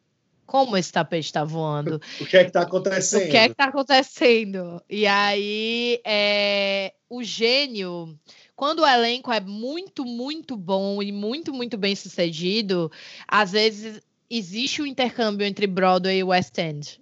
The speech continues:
Speaker 1: Então,
Speaker 2: Sim.
Speaker 1: muito normal os atores da Broadway irem fazer a primeira temporada do West End, até que o West End ache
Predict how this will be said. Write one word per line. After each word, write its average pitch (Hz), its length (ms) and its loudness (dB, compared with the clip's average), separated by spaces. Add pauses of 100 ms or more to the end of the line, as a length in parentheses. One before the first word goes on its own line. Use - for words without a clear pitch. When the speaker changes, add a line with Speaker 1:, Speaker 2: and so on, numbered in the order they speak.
(120)
Speaker 1:
Então, 196 520 4
Speaker 2:
Sim. 135 600 -6
Speaker 1:
muito 247 680 4
normal 233 520 4
os 202 100 -2
atores 208 380 2
da 202 100 4
Broadway 196 500 2
irem 196 200 2
fazer 190 300 2
a 185 80 4
primeira 190 380 2
temporada 180 600 2
do 175 100 -2
West 175 280 2
End, 185 260 -2
até 185 320 2
que 208 100 -6
o 196 40 -4
West 185 260 -2
End 185 260 0
ache 190 640 2